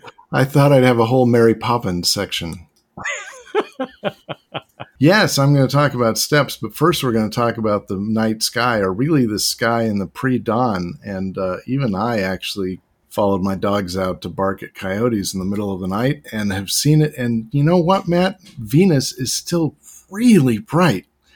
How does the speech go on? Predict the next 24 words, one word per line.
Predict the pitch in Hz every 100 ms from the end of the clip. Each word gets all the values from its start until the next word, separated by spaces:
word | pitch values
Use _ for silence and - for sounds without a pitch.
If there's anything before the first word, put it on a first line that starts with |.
| _
So | - 147
if | 143
you | 175
look | 208 202
over | 170 160
in |
the | 135
east, | 135 143 127 -
anywhere | 208 202 170 143
in | 127 117
the | 113 127
east, | 135 120 -
you'll | 127
see | 117 147
a | 127
really | 104 110 135 127 117
bright | 113 117 107 -
star-like | - - 113 101 98
object. | 104 101 98 104 98
That's | - 101 -
Venus | - 107 101 98 - 117
in | 107
the | 95
pre-dawn. | - 101 101 107 117 113